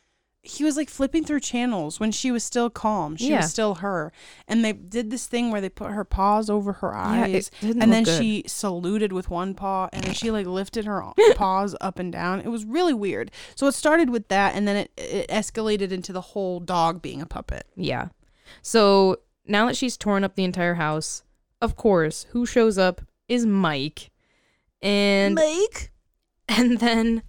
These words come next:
Speaker 2: Jay goes outside trying to prevent Mike from coming inside 'cause he doesn't want him to see this giant mess and then he gets in trouble for it. But he comes in anyway. Mike is like, "What the fuck is happening?"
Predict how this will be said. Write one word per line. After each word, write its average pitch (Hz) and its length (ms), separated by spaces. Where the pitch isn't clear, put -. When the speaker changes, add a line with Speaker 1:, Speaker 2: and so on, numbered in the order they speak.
Speaker 2:
Jay 214 280
goes 240 220
outside 175 440
trying 247 280
to 254 60
prevent 185 360
Mike 170 220
from 165 180
coming 170 320
inside 165 440
'cause 185 120
he 214 80
doesn't 220 220
want 180 220
him 175 120
to 175 180
see - 320
this 180 240
giant 160 340
mess 160 280
and 175 180
then 160 120
he 175 240
gets 156 240
in 165 60
trouble 165 320
for 101 200
it. - 100
But 302 120
he 294 80
comes 269 300
in 202 160
anyway. 208 540
Mike 220 460
is 214 320
like, 196 300
"What 170 420
the 277 120
fuck 247 400
is 269 140
happening?" 160 640